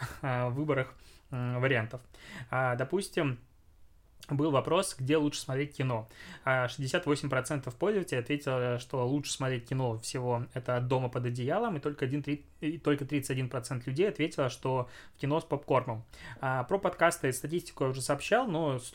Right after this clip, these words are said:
лучше тоже повторить. Сорок четыре процента пользователей ответили, что не знают. Напомню, что это, по сути, самая прогрессивная аудитория в России, то есть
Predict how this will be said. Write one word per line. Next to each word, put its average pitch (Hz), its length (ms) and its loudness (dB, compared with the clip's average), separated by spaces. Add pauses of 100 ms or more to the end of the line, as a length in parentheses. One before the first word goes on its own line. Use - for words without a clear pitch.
лучше 165 260 -4
тоже 127 360 0
повторить. 139 500 -2
Сорок 165 320 0
четыре - 260 0
процента 139 360 -2
пользователей 131 460 0
ответили, 139 400 -2
что 120 320 -2
не 143 160 0
знают. 127 420 0
Напомню, 139 340 0
что 123 200 -4
это, 123 120 -4
по 127 100 -6
сути, 127 320 -6
самая 135 260 -2
прогрессивная 127 600 -2
аудитория 131 400 0
в 143 60 -2
России, 147 380 -2
то 143 100 -6
есть 127 180 -4